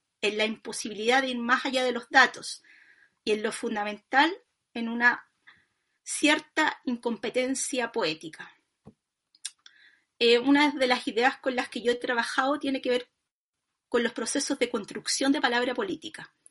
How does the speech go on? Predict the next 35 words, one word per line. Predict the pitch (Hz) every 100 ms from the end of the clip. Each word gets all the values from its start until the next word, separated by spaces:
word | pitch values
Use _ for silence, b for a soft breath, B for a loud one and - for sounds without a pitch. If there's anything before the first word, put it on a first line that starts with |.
| B B B B B B B
Y | -
en | 240
ese | 285 330
intento, | 285 294 311 311
en | 311
algún | 269 262
momento | 277 277 285 302
encontré | 277 247 233 254
el | 277
siguiente | 269 269 269 277
título, | 226 - - - - _ _ _
que | -
me | 202
gustó | 208 - 240
mucho, | 240 - 175 160 _ -
Los | 208 - - _
hombres | 247 262 277 302 -
como | - 226 214 214 -
animales | 220 208 214 240 269 - - -
literarios, | 202 202 202 196 180 - - - - _ _ _
asociado | 208 233 - 240
a | 254
la | 247
siguiente | - 247 247
idea. | 247 185 127 - b b b b b b b
Hay | 294
historia | 277 - 302 294
en | 294
general | 269 240 226 269 359 _ _
porque | 233 - 226
los | 214 -
hombres | 269 277 277
son | - - 294
animales | 311 285 262 247 -
literarios, | 233 220 - - - -